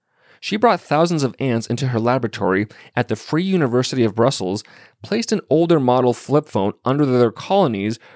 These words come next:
where they could neither see nor smell it, and simply watched them walk. When the phone contained no battery, it affected the ants not at all. Neither did the battery alone. But as soon as the battery was placed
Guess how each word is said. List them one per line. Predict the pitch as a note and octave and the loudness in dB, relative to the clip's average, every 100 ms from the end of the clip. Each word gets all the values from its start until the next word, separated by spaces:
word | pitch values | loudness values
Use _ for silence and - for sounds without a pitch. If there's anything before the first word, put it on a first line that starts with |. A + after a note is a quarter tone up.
| - | -6
where | B2 | 0
they | C3 | 0
could | C3 | 0
neither | B2 C#3 C#3 A#2+ | 0 0 0 -2
see | - - C#3+ F3 F#3 _ _ | -4 -4 -4 -4 -6 _ _
nor | C3+ C3+ | -4 -2
smell | A#2+ - C#3+ E3 F#3 G#2+ | -2 -4 -2 0 0 0
it, | F#2+ - _ - | -2 -8 _ -8
and | C3 | -6
simply | - F3 G#3 A3+ | -6 -8 -4 -4
watched | B2 A2 - - - - | 0 0 0 -2 -16 -6
them | B2+ G#2 | -4 0
walk. | G#2+ G#2 - - - _ _ _ _ _ _ | 0 0 -4 -18 -20 _ _ _ _ _ _
When | - B2 | -2 0
the | A#2 | 0
phone | - C3 E3+ | -2 -2 -2
contained | D3+ C#3 C#3+ A#2+ | -6 -2 -2 0
no | A2+ D#3+ B3+ | 0 0 2
battery, | C3 G2+ G2 G#2+ B2+ _ - _ | 2 2 0 -2 -4 _ -20 _
it | C#3 | -2
affected | C#3 - F3 F3 | 0 0 -2 -2
the | D3+ - | -4 -4
ants | C3 C#3 B2 | -4 -4 -4
not | G2+ A2 | -2 0
at | - | -2
all. | A2+ B2+ E2+ - _ _ _ _ _ _ _ - | -2 -2 -2 -4 _ _ _ _ _ _ _ -4
Neither | B2 F3 F#3 | 0 2 2
did | B2 D3 | 0 2
the | C#3 | 0
battery | A2+ G2+ G#2+ C3+ C#3+ | 0 -2 0 -2 -2
alone. | D#3 D#3 D#3+ F3 F#3 F#2+ C2+ B2 _ _ _ _ _ _ _ | -2 0 0 2 2 -2 -8 -16 _ _ _ _ _ _ _
But | C3 B2+ | 0 0
as | - | 0
soon | - G#3 | -2 -2
as | F#3 | -2
the | C3+ | 0
battery | A#2 C#3+ D3 | 0 0 0
was | A#2+ G#2+ | 0 -2
placed | - C3 B2 | -2 -4 -4